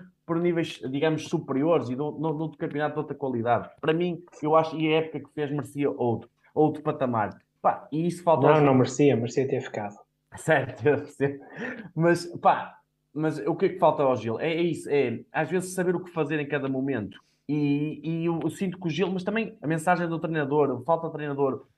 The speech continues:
Speaker 1: tudo co-, começar a, a correr errado desde o início da época não ajuda a isso. Eu acho que cada jogador não sabe muito bem o que é que há de fazer no campo.
Speaker 2: Há muita
Speaker 1: Pois
Speaker 2: indefinição.
Speaker 1: E depois sente-se que o Gil, que o Gil precisa, falta-lhe agressividade. Aquilo que o, o André estava a dizer no jogo com o Arouca,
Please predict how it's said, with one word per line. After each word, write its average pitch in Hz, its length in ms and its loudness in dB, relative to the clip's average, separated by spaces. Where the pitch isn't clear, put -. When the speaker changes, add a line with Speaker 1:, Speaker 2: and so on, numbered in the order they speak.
Speaker 1:
tudo 180 380 -2
co-, 143 300 -6
começar 165 420 0
a, 147 140 -2
a 147 360 -4
correr 160 280 -2
errado 151 360 2
desde 143 180 -4
o 147 40 -4
início 147 340 -6
da 139 80 -2
época 147 380 -2
não 180 240 2
ajuda 151 300 2
a 131 60 6
isso. 127 200 -2
Eu 151 60 4
acho 165 120 0
que - 60 -20
cada 170 200 -2
jogador 151 240 -6
não 156 120 -4
sabe 151 240 -2
muito 143 200 -6
bem 139 120 -4
o 139 40 -8
que 139 60 -4
é 131 40 -2
que 135 80 -4
há 127 40 2
de 120 100 -6
fazer 127 160 -6
no 120 120 -6
campo. 104 380 -6
Speaker 2:
Há - 80 -8
muita 139 300 4
Speaker 1:
Pois 127 120 4
Speaker 2:
indefinição. 117 600 -4
Speaker 1:
E 170 100 -2
depois 202 260 2
sente-se 208 440 -2
que - 140 -8
o 208 40 -2
Gil, 180 300 -6
que 143 300 -8
o - 20 2
Gil 190 180 2
precisa, 196 400 -8
falta-lhe 180 280 2
agressividade. 160 680 0
Aquilo 180 180 -6
que 185 80 -6
o, 143 640 0
o 139 160 -2
André 131 160 -2
estava 131 220 -2
a 131 40 -2
dizer 120 200 -4
no 120 80 -4
jogo 120 160 -6
com 120 80 -4
o - 20 2
Arouca, 110 340 -2